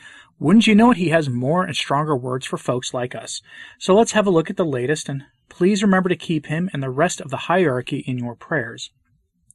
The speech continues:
Yesterday was the feast of Saints Peter and Paul, one of the more remarkable days on the liturgical calendar. Francis said a mass publicly and delivered a homily that made it abundantly clear what he thought of traditional Catholics. Quote,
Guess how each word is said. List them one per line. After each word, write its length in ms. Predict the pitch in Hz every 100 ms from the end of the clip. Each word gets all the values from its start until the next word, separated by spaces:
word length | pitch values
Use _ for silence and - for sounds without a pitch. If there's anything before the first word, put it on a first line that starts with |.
| _ _ _ - - - _ _
Yesterday 440 | 196 202 208 160
was 180 | 165 185
the 100 | 202
feast 320 | - 147 -
of 80 | 170
Saints 240 | - 123 -
Peter 300 | 131 123 120
and 100 | 110
Paul, 320 | 175 139 127
one 160 | 190
of 80 | 233
the 40 | 208
more 220 | 170 151
remarkable 600 | 135 123 143 175 127 123
days 280 | 127 123 -
on 140 | 131
the 40 |
liturgical 540 | 120 123 - 127 - 113
calendar. 520 | - 185 143 113 - _ _ - - _
Francis 500 | - 180 202 220 -
said 160 | 170
a 60 | 160
mass 260 | 135 135 -
publicly 500 | - 170 139 131 120
and 120 | 127
delivered 320 | 143 127 160
a 40 | 175
homily 480 | - 135 139 143 160
that 120 | 147
made 180 | 135 135
it 100 | -
abundantly 600 | 135 - 185 226 185 135
clear 300 | - 135 120
what 160 | 139 165
he 80 |
thought 300 | 196 135 127
of 60 | 139
traditional 400 | - 120 - 139
Catholics. 640 | - 165 160 - - - _ _ _ _ _ -
Quote, 400 | - 147 -